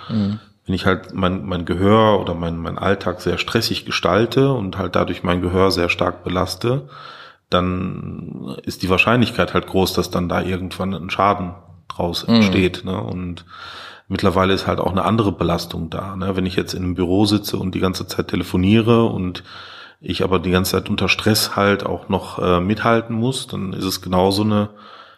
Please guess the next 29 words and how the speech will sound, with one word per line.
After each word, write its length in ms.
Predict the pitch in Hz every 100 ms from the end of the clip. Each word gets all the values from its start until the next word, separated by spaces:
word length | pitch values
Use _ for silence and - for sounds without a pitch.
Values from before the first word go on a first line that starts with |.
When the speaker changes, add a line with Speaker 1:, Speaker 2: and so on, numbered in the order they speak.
| -
Speaker 2:
stressige 480 | - 113 110 107 98
Situation, 560 | 101 - 92 - 113
so 60 | 110
eine 120 | 90
Belastung, 720 | 80 87 92 - 104 104 107
wie 280 | 95 98 104
als 200 | 104 -
wenn 80 | 98
ich 120 | 92
jetzt, 280 | 101 - -
äh, 220 | 98 92
irgendwo 840 | 92 95 95 95 95 92 92 92 - - -
Lärm 420 | 95 95 107 101
ausgesetzt 680 | 87 87 - 82 80 - -
bin. 180 | - -
Speaker 1:
Mhm. 220 | 120 110
Speaker 2:
Ne? 20 |
Das 200 | 87 101
ist 120 | 92
halt 140 | 95 101
über, 180 | 95 92
über 140 | 92
die 140 | 87 80
Dauer 260 | 95 101
eine 180 | 80 85
andere 320 | 82 82 85
Nummer, 360 | 85 85 - - _ _ _ -
ne? 180 | 107 143 _ -
Speaker 1:
Okay. 300 | 92 107 127